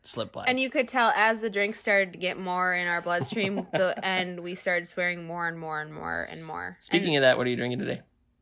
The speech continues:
Speaker 2: Oh, yeah, we didn't start off with our drinks. Terrible. Okay.
Speaker 1: Do we need to snip this and move it to the front?
Speaker 2: Maybe,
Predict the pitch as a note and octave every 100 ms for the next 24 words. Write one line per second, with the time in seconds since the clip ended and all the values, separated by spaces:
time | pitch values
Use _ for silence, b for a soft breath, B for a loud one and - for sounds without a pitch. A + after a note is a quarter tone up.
0 | _ D4 D#4+ F4 F#4 F#4+ E4+ D4 E4 -
1 | A3+ A#3 B3 B3+ C4 D4 B3 A3+ D4 E4+
2 | C4+ - - - _ _ _ - F#3+ G#3
3 | G3+ G3+ G#3 G3+ F3+ _ G#3+ G3+ - _
4 | - B2+ C#3+ C3+ - A#2 - C3 - B2+
5 | A#2+ - A#2 - - - G#3+ C#4+ G#3+ G#3+